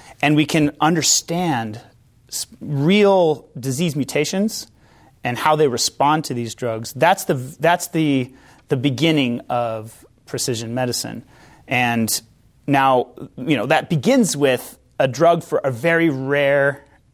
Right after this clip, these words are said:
disease, a drug for a very small group of patients. But again, it may be relevant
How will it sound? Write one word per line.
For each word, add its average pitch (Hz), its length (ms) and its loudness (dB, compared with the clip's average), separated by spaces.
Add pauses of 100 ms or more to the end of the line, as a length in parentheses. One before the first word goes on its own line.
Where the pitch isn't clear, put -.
(160)
disease, 120 500 -2
a 123 100 -2
drug 165 300 2
for 131 140 -2
a 123 60 0
very 170 340 0
small 131 360 0
group 123 200 -6
of 113 140 -14
patients. - 480 -8 (480)
But 143 120 4
again, 185 420 2
it 180 180 0
may 185 640 0 (220)
be 160 140 2
relevant 147 600 2